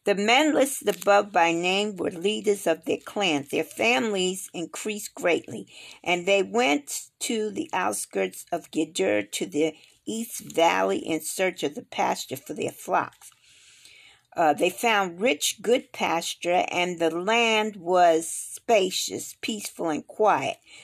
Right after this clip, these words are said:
Some Hamites had lived there formerly. Uh, the men whose names were listed came in the days of Hezekiah, king of Judah. Okay. Uh,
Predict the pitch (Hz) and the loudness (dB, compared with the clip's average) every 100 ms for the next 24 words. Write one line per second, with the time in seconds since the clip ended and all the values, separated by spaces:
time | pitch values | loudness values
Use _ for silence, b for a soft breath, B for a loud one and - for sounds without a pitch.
0 | B - - 240 240 247 214 220 220 202 | B -4 2 4 2 0 -2 -2 -2 0
1 | 165 147 151 - - - 175 151 - 190 | 0 0 -2 -10 -10 -2 2 2 -2 -4
2 | 196 196 - 160 151 - - 208 185 123 | -4 -4 0 2 2 0 -2 0 2 -2
3 | 117 - B B B B B - 165 160 | -8 -12 B B B B B -2 0 2
4 | 156 - - 170 180 180 202 233 240 254 | 2 -2 -4 -2 -2 0 0 2 2 0
5 | 233 196 - 214 220 220 208 - 190 175 | -4 -6 -6 -2 0 0 -2 -8 -2 0
6 | 170 175 233 - - 160 160 b b b | 0 0 0 -2 -4 -2 -2 b b b
7 | - 214 214 208 208 226 233 _ - 190 | -6 -2 0 0 -2 -6 -10 _ -8 -6
8 | 175 160 - 190 185 104 202 - - 143 | -4 -8 0 4 4 2 -2 -6 -6 -4
9 | 143 - 190 190 196 - 208 180 185 - | -4 -2 -2 -2 -12 -6 -2 0 -2 -8
10 | - 175 139 - - 220 151 - - - | -8 -8 -8 -8 -4 -2 -2 -6 -14 -20
11 | - - - - - _ _ _ _ - | -20 -20 -20 -20 -20 _ _ _ _ -20
12 | _ _ 143 - - 156 180 - B B | _ _ -20 -16 -6 -4 -4 -6 B B
13 | B B - 180 180 180 170 170 165 165 | B B -4 2 4 4 4 2 2 0